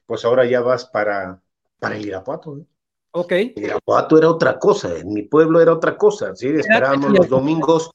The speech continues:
Speaker 2: ¿Seis
Speaker 1: sí,
Speaker 2: años?
Speaker 1: esperábamos domingos cuatro de la tarde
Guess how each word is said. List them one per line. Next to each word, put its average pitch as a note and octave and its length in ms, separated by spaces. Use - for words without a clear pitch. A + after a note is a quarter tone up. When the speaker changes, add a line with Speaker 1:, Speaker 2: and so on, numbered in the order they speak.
Speaker 2:
¿Seis - 160
Speaker 1:
sí, A#3+ 80
Speaker 2:
años? D#4+ 120
Speaker 1:
esperábamos F3+ 360
domingos F3 400
cuatro F#3 300
de F#3 80
la E3+ 120
tarde F#3+ 400